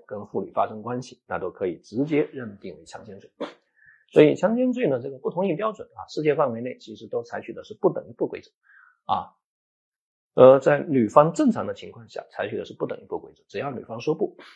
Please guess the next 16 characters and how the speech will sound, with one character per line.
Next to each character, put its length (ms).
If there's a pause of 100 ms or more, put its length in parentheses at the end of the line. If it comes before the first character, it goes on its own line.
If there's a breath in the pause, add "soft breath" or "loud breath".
那 140
我 80
们 160 (180)
就 220
要 240 (100)
尊 240
重 260
她 280
语 100
言 160
上 200
说 180
不 100
的 100
权 180
利 100